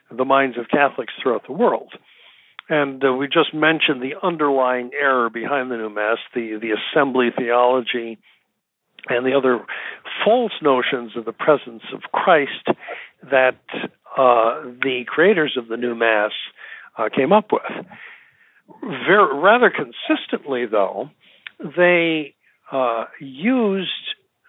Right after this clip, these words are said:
uh, terms that, uh, new terms that were the fruits, as, as they said themselves, of,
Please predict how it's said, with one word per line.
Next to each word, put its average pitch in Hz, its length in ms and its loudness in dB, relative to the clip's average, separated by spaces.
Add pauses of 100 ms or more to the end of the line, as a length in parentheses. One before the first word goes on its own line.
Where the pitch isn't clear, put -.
(120)
uh, 107 380 0 (220)
terms 156 520 2 (460)
that, 156 440 2 (540)
uh, 110 720 2 (640)
new 139 520 -4
terms 160 500 0 (160)
that 143 340 0 (140)
were 143 180 0
the 123 140 -4 (200)
fruits, 214 340 -2 (160)
as, 143 160 4 (180)
as 165 180 2
they 139 140 4 (260)
said 160 160 4
themselves, 135 600 2
of, 131 120 4